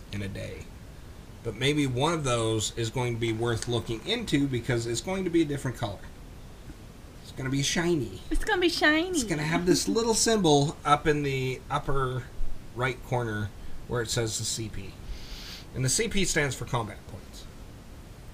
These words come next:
Speaker 1: Now, I said that I've been a Pokemon nerd since ninety-six. The thing that I love about this game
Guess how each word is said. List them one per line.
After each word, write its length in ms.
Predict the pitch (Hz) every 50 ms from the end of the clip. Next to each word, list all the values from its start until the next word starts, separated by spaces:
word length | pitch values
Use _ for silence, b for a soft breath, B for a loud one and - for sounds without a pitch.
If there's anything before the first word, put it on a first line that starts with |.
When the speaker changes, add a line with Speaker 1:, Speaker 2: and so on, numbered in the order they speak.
| - - -
Speaker 1:
Now, 400 | 127 120 110 107 104 104 104 101 - - - - - - - - - - - - - - - - - - - - - - 147
I 140 | 160 180 180
said 340 | - - - 185 180 165
that 140 | 151 131 123 -
I've 280 | 123 131 143 139 123 123
been 460 | 131 123 123 120 120 123 123 127 - -
a 60 | -
Pokemon 520 | - - 110 104 - 113 107 104 107 101 98
nerd 260 | 101 98 98 101 -
since 420 | - - 104 92 - - - -
ninety-six. 720 | 92 95 92 92 92 - - - - - - - - - - - - - - - - - - - - - - -
The 100 | 127 120
thing 240 | - - 160 170 160
that 120 | 156 147 - -
I 100 | 127 131
love 640 | 127 123 117 113 113 113 113 113 117 120 120 110 - -
about 300 | 107 101 107 101 101 98
this 180 | 101 98 95 -
game 380 | - 98 92 90 92 92 92